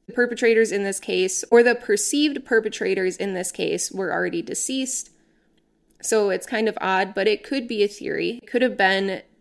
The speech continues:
that she was accidentally killed and they covered it up, fearing that they would get in trouble. Like I said, there's no evidence that Nicole ever made it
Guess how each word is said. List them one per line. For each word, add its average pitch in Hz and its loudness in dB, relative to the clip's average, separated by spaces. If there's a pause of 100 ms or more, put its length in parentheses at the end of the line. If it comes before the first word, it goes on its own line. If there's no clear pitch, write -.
(120)
that 165 -2
she - -8
was 180 -4
accidentally 185 -4
killed 214 -2
and 180 -8
they 175 -4
covered 202 -4
it 196 -2
up, 165 -2 (160)
fearing 180 -2
that 165 -4
they 170 -4
would 165 -6
get - -10
in - -10
trouble. - -14 (200)
Like 240 0
I 277 2
said, 220 4
there's 214 2
no 226 0
evidence 214 -2
that 185 -2
Nicole 185 -4
ever 254 0
made 190 0
it 185 -2